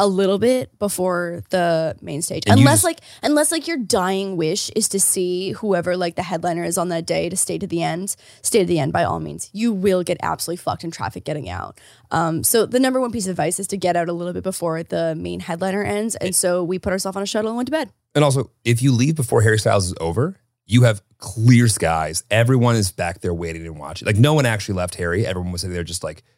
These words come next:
Speaker 2: oogling at him because it's Harry.
Speaker 1: Oh my God,
Speaker 2: And while
Speaker 1: yeah.
Speaker 2: they were doing that, we're like, "Okay, bye, guys. See ya."
Speaker 1: Did you see his sequin bodysuit? It was incredible.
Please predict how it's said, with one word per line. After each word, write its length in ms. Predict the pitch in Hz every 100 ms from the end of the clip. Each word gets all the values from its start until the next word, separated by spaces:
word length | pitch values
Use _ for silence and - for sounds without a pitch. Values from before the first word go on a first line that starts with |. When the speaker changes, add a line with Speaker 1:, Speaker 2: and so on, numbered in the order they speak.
| _ _ -
Speaker 2:
oogling 320 | 117 98 104
at 160 | 104 101
him 140 | 123
because 240 | 135 87 80
it's 120 | 80
Harry. 340 | 80 78 101 - - -
Speaker 1:
Oh 60 |
my 120 | 285
God, 160 | 220 -
Speaker 2:
And 80 | 131
while 100 | 127
Speaker 1:
yeah. 40 |
Speaker 2:
they 60 | 120
were 60 |
doing 180 | 113 113
that, 100 | 107
we're 80 | 92
like, 100 | 101
"Okay, 160 | 160 208
bye, 160 | 220
guys. 240 | 208 208 196
See 120 | 220
ya." 40 | 208
Speaker 1:
Did 160 | 240 196
you 80 | 262
see 220 | - 233
his 160 | 240
sequin 320 | - 214 233 175
bodysuit? 400 | 170 233 285 349
It 40 |
was 120 | 311
incredible. 460 | 175 - 392 320 -